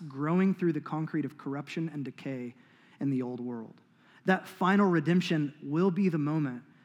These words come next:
when heaven and earth are joined together at last, and a burst of God's creative energy for which Easter is the prototype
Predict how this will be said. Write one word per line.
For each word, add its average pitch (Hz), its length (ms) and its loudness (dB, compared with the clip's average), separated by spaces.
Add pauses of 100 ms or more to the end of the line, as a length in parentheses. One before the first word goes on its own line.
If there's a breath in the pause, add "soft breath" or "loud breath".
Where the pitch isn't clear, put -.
(220 soft breath)
when 131 100 -6
heaven 160 320 -2
and 139 100 0
earth 139 220 -4
are 127 80 -4
joined 139 380 -6
together 127 400 -8
at 120 160 -18
last, 123 560 -14 (320 soft breath)
and 147 100 -2
a 135 40 -2
burst 170 540 -2
of 139 200 -12
God's 143 300 -8
creative 143 540 -4
energy 120 460 -8 (240 soft breath)
for - 140 -4
which 147 320 -4
Easter 160 420 -6
is 127 200 -10
the 120 100 -14
prototype 117 840 -12